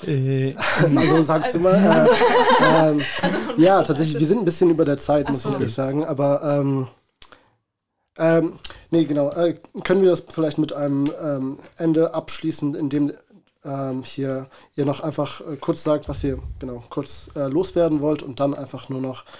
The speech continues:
Speaker 2: äh, wo kann man euch finden für mehr Infos, äh,
Speaker 3: Mhm.
Speaker 2: zu euch?
Speaker 1: Äh, so, ich glaube, dass für diese Legislatur und so für alle Legislaturen ist sehr wichtig, so, äh, klar zu sa-, zu haben, so richtig das im Kopf zu haben, dass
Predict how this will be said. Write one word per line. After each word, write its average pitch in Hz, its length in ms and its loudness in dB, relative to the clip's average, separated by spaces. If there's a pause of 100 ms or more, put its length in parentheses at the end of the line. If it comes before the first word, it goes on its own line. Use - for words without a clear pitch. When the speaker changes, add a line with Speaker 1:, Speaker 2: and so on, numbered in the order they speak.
(500)
Speaker 2:
äh, 139 60 -10
wo 131 440 -4
kann 160 160 -4
man 147 100 0
euch 143 160 -4
finden 147 460 -4
für 131 160 -8
mehr 127 180 -6
Infos, 127 520 -8
äh, - 80 -8
Speaker 3:
Mhm. 127 260 -4
Speaker 2:
zu 131 200 -8
euch? 117 240 -10 (420)
Speaker 1:
Äh, 131 420 0 (100)
so, - 160 -4
ich 139 120 -4
glaube, 185 240 -2
dass 165 140 -4
für 147 160 -2
diese 143 200 -2
Legislatur 135 640 -2
und 123 200 -2
so 127 80 -6
für 117 200 -2
alle 139 180 -2
Legislaturen 123 720 -4
ist 120 140 -4
sehr 123 180 -2
wichtig, 135 420 -6
so, 117 480 -2 (180)
äh, 117 220 0
klar 156 320 -2
zu 120 140 -4
sa-, - 220 -6
zu 131 220 -6
haben, 113 280 -2
so 117 400 -8
richtig - 520 -8 (140)
das 120 260 -4
im 117 120 -6
Kopf - 220 -6
zu 123 160 -6
haben, 127 320 -4
dass 120 360 -6